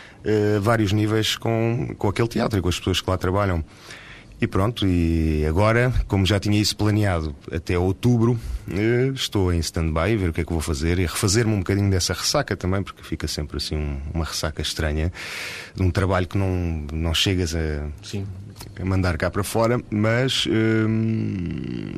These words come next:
Speaker 1: é isso, vamos ver.
Speaker 2: O, o Filipe, eh, eh, fica sempre à espera de convites, eh, ou,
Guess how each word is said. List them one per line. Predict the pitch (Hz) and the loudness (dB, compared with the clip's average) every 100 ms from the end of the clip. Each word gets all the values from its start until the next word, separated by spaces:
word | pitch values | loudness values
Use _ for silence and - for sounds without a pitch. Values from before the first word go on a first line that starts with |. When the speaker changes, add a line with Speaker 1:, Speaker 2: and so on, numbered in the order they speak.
| - | -2
Speaker 1:
é | 120 | 2
isso, | 101 - | 4 4
vamos | 101 90 71 | 2 2 2
ver. | 80 85 - | 0 -2 -4
Speaker 2:
O, | 147 | -4
o | 117 131 | -4 -4
Filipe, | 143 131 135 | -4 -4 -4
eh, | 143 123 117 120 - - - | -2 -2 -2 -6 -18 -20 -6
eh, | 131 120 113 107 107 - - | -2 0 -2 -6 -10 -16 -14
fica | - - 143 131 | -6 -2 0 0
sempre | 143 135 | 2 0
à | |
espera | - 135 127 | 2 0 0
de | |
convites, | 135 117 131 104 - - | 0 2 2 2 -2 2
eh, | 120 117 | 2 2
ou, | 127 123 | 2 2